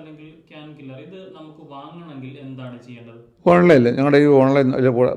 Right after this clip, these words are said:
Speaker 2: പറഞ്ഞിരിക്കുന്ന തൊണ്ണൂറ്റഞ്ച് ഇരുപത്താറ് പതിമൂന്ന് തൊണ്ണൂറ്റിനാല് എഴുപത്തിമൂന്ന്, അത് ഓൺലൈൻ നമ്പറാണ്. അതിൽ ബുക്ക്, അതിൽ തന്നെയാണ് ക്യാഷ് അടയ്ക്കേണ്ടത്. Google Pay ചെയ്യുക, ഓൺലൈനിൽ അഡ്രസ്സ് അയയ്ക്കുക, WhatsApp-ൽ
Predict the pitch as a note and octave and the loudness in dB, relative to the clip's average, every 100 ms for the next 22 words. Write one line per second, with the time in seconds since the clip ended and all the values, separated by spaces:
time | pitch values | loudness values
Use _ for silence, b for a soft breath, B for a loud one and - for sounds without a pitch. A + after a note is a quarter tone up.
0 | A#2 A#2 A#2+ A#2 G#2+ G#2 A#2 B2 B2 B2 | -4 -2 -2 -2 -2 -2 -2 0 0 0
1 | A#2+ B2+ F#3+ B B - A#2+ B2+ B2+ A#2 | -2 -4 -6 B B -6 2 2 4 2
2 | A2 A2+ G#3 - - A2+ B2+ B2+ A#2 A2+ | 2 0 -6 -12 -2 0 2 0 0 -2
3 | C3 - A#2+ A#2 C3 C3 A2 G#2+ A2+ - | -6 -8 -4 0 0 0 -2 -2 -2 -4
4 | - A#2+ B2 A#2 F#2+ F2 F2 - _ _ | -2 0 0 0 -2 -4 -10 -16 _ _
5 | A#2+ C3 B2+ B2+ C#3 C3+ A2 G2 F#2 F2 | -2 2 4 4 4 4 0 0 -2 -6
6 | - A2 A#2+ B2 A2 A#2 A2 B2+ A#2+ B2 | -8 -4 -2 -2 -2 -4 -2 -2 -2 -2
7 | B2 C3+ C3 G#2+ A2 G#2+ G#2 G#2+ A2+ A2 | 0 -2 0 0 0 -4 -2 -4 -4 -2
8 | A2+ A#2 A#2 A2 A2+ A2+ D3+ E3+ B B | -2 0 0 -2 -2 0 -2 -4 B B
9 | - A#2 A#2+ A#2 G#2+ F#2 B2 A#2+ A2 G2+ | -4 0 2 2 0 0 0 0 -2 -2
10 | D3+ G#3+ b b - A#2 A#2+ C3 A#2+ | -6 -8 b b -2 2 4 2 0